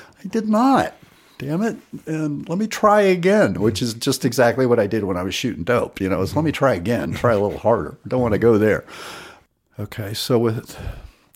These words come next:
with psilocybin, I was able to give form. Not give it, it was there. To see the form, and this sounds so woo. I can only talk about this with certain people because there's a lot of people that are like, "Yeah, whatever."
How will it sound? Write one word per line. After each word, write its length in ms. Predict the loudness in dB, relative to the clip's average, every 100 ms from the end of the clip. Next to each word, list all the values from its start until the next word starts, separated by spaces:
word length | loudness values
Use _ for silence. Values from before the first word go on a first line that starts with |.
| -10
with 140 | -8
psilocybin, 800 | -4 -2 -2 -2 -2 -4 -6 -10 -14 _ _ _ _ -12
I 100 | -4
was 160 | -2 2
able 320 | 2 2 0
to 520 | -2 -4 0 2 0 -6 _ _ _ _ _ _ _ _ _ _ _ _ _
give 220 | 0 0
form. 600 | 0 -6 0 2 2 -2 -12 _ _ _ _ _
Not 220 | -4 -2 0
give 220 | 2 4
it, 100 | 4
it 60 |
was 220 | 2 0 2
there. 400 | 2 2 -2 -14 _ -4
To 140 | -2
see 320 | 2 2 2
the 120 | 2
form, 800 | -2 -4 -16 -6 0 0 0 -4 -8
and 180 | -6 -4
this 140 | -6
sounds 320 | -2 0 0
so 200 | 0 2
woo. 480 | 2 2 2 0 -2
I 140 | -2
can 160 | -2 0
only 140 | -2
talk 260 | -2 -2 -2
about 260 | -2 -4 -6
this 220 | -10 -8
with 80 | -8
certain 300 | -8 -10 -4
people 260 | -4 -4
because 280 | -8 -10 -8
there's 120 | -8
a 20 |
lot 160 | -4 -2
of 60 | -2
people 260 | -6 -6
that 60 | -6
are 40 |
like, 180 | -6 -6
"Yeah, 100 | -6
whatever." 640 | -2 -2 0 2 2 0